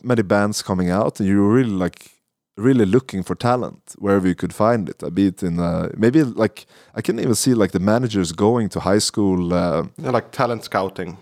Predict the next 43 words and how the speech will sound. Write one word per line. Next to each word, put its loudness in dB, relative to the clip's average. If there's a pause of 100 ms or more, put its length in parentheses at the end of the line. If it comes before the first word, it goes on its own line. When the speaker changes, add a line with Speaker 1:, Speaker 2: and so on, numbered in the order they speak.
Speaker 2:
yeah. -8
Speaker 1:
local 2
talent 0
shows, 0
you, 0
like, -4
to -18
see -2
who's 2
playing, -2
and -4
then 2
just, 0
uh, 4
ask 2
them, -12
"Hey, 0
hey, 2
can -6
you -2
go 4
on 0
a 0 (160)
ten-month 0
tour 2
with 0
Iron 2
Butterfly?" -2
But, -4
"Oh, -4
sure." -2 (400)
<laughs> -8
Speaker 2:
Yeah. 4
Speaker 1:
"Mom, 4
I'm 2
quitting 4
school. 2
I'm -4
not 2
going 4
Speaker 2:
Yeah. 2
Speaker 1:
to -6
college." 0